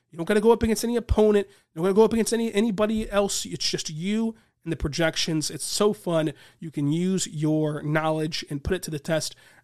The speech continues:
at Prize Picks. It's daily fantasy made easy. Prize picks dot com, promo code Locked On, a hundred percent deposit match up to one hundred dollars. Make sure you check it out today. That's prize picks dot com.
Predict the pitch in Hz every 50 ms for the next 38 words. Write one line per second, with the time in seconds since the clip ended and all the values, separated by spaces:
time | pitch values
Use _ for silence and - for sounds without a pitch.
0 | _ - 151 147 - - - - - 214 214 196 - - - - 190 185 - -
1 | 160 - - - 165 160 156 156 - - 160 151 151 - 160 147 143 165 160 196
2 | 220 220 - - 214 208 - - - _ _ _ _ - 185 185 185 - - 202
3 | - - 220 202 - 208 214 233 247 254 240 - _ _ _ _ _ - 180 170
4 | 160 - 165 151 156 151 156 - - 185 190 196 208 170 165 185 185 175 165 -
5 | - 170 160 - _ _ _ _ - 160 143 - - 180 160 156 165 - 160 165
6 | 170 160 160 - - - 208 - - - - - 175 147 143 - - _ _ _
7 | _ _ _ - 151 143 139 165 151 139 147 143 139 185 202 208 208 214 208 208
8 | - - _ _ _ _ - 165 170 - - - 180 165 165 - 165 - 170 151
9 | - 175 160 151 147 151 - - - - 160 156 - - - 165 147 - - -
10 | - _ _ - 156 160 - - - - _ _ _ _ _ - - - - -
11 | _ _